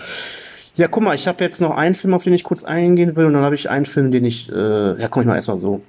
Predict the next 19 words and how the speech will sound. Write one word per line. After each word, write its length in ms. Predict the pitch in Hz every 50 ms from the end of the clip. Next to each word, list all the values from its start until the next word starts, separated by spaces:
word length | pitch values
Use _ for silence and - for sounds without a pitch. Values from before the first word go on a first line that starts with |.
| _ _ _ - -
Ich 120 | 113 -
habe 140 | 143 127 -
einen 100 | 143 127
Film, 400 | - - 156 165 180 185 170 127
ähm, 400 | 135 151 151 156 151 147 147 143
der 120 | 147 151
ist 100 | 151 151 -
auch 160 | 196 - -
auf 140 | 170 - -
Disney 240 | 147 139 - 147 127
Plus, 420 | 127 - - 214 - - - - -
der 420 | 131 131 131 127 127 131 131 -
ist, 220 | - 123 - - 135
ähm, 640 | 123 110 120 120 120 123 127 120 120 123 120 120 - - - - _ _ _ _ _ _ _ _ _ _ _ - - - - -
relativ 400 | 120 131 131 123 - 123 120 117
aktuell, 480 | 123 - - - - - 113 127 147 151 - - - - _ -
der 100 | 123 117
heißt 240 | 131 123 - -
Fresh. 560 | - - - 135 147 180 - - - - -